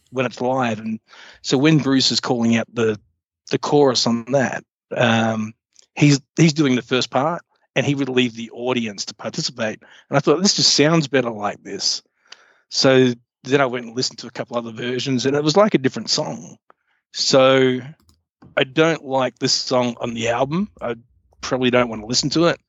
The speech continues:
but I did like it in a live version.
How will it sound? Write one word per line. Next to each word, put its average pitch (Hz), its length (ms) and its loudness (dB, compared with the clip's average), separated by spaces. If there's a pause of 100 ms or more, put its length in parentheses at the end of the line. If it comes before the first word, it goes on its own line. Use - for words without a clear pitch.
(460)
but 135 140 4
I 127 80 6
did 135 180 4
like 127 320 2
it 117 140 -2
in 131 120 -4
a 117 60 -2
live 110 320 -2
version. 101 600 -10